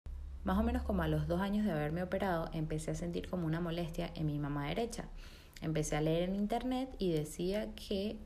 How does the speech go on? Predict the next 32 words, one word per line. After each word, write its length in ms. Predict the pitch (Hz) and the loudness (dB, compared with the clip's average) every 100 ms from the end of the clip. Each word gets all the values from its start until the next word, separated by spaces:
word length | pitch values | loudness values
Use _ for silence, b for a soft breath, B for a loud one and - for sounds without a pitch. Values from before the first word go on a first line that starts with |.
| - | -4
podía 440 | - 165 156 156 165 | 2 6 6 6 4
ser 260 | - 180 | 0 -2
que 80 | - | -2
estuviera 320 | 165 156 147 | -2 -2 0
encapsulado. 720 | 156 160 156 - 151 208 185 143 B B B - 175 | 0 0 -2 -2 2 2 2 -2 B B B -6 0
Básicamente, 800 | 214 254 254 254 240 180 165 | 2 2 0 0 0 0 0
cuando 280 | 160 156 143 | -2 -2 -2
tú 140 | 151 156 | -2 0
te 140 | 175 | 0
operas, 580 | 180 170 147 143 160 - - | 0 0 0 0 -4 -8 -6
tu 120 | 160 | -6
cuerpo, 640 | - 196 165 156 - 156 160 151 - | 2 4 4 2 -2 -2 -4 -6 -2
de 160 | 151 | -2
manera 480 | 151 147 151 151 165 | 0 0 0 0 0
de 100 | 175 | 2
defensa, 580 | 175 175 175 160 156 156 | 0 0 0 0 0 -2
te 140 | - | 0
va 80 | 151 | 0
a 40 | 160 | 2
hacer 200 | 170 185 | 2 0
una 240 | 185 180 | 0 0
cápsula 380 | 180 180 185 175 | -2 0 0 0
inmediatamente 880 | 147 143 143 147 160 160 175 - - | 0 0 -2 0 0 0 0 -2 0
alrededor 720 | 156 147 151 143 147 151 180 | 0 0 0 0 2 0 2
de 120 | 165 | 0
ese 180 | 156 156 | 0 -2
cuerpo 320 | 160 156 160 | 0 0 -2
extraño 400 | 156 - 160 180 | -2 -2 0 0
que 100 | - | -2
tú 100 | 160 | -4
estás 300 | 139 - 143 | -4 -4 -2
metiendo. 460 | 151 143 143 131 | -2 0 0 -2